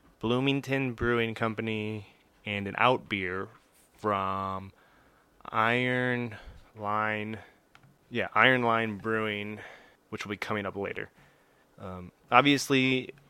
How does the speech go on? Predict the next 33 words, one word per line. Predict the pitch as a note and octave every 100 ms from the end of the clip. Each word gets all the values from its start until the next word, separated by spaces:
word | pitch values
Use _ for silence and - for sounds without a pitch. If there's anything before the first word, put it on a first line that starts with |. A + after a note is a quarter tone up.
| -
I |
can't | A2 - A2
really | B2+ A#2
do | G#2 G#2+ A2
the |
Strange | F#2+ - G#2 A2+
Brew | A2 A#2
segment | - A2+ A2 A2
by | G#2
myself. | G#2+ G#2 - A2 A#2 - _ _ _ _ _ _ _
That | - G2 G2 - - -
would | G#2
be | G#2
a |
little | G2 F#2+
difficult | - G#2+ C3 C#3+ C3+ - - - - - _ _ -
for | A#2
me | A2+
to | G2+
try | - A2
to | F#2+ F2 _ _ -
pour | - A2+
myself | A2 - G#2+
a |
beer | F#2 G#2 A2
and | G#2
then | G2+
guess | G2 G2 -
what | A2 G#2
it |
was. | G2+ F#2 A2+ - - - - - _
Uh, | - G#2 F#2+ F#2 F2 - _ _ _ -
and | B2 A#2+ A#2 A2 G#2